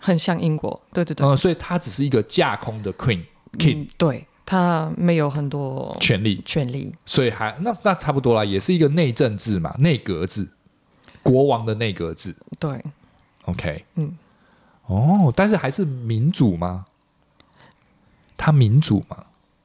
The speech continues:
Speaker 1: 呃，就是他，他的家庭，对不对？
Speaker 2: 不是，
Speaker 1: 是不是？
Speaker 2: 不是，不是，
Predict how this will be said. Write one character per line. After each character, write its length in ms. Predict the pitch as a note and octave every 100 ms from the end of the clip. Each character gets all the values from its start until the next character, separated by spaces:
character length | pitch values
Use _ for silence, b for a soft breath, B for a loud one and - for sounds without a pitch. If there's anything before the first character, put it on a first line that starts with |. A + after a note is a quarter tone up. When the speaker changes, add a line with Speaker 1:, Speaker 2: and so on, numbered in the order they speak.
| _ -
Speaker 1:
呃， 300 | F#3+ F3+ F3+ - A2 D#3+
就 160 | G3+
是 160 | F#3+ G3+
他， 680 | F#3+ F3 F3+ F#3 F#3 F3+ F#3 F#3
他 140 | G#3
的 380 | F#3+ E3 D#3+ D3+ E3+ - - - _ _ -
家 220 | - E3
庭， 260 | E3 D#3+ C#3+
对 80 | C#3
不 80 | C#3+
对？ 220 | A2 D#2+
Speaker 2:
不 160 | - -
是， 40 |
Speaker 1:
是 0 |
不 120 | D#3+
是？ 80 | D#3
Speaker 2:
不 0 |
是， 120 | E3
不 80 | -
是， 320 | E3+ C#3 -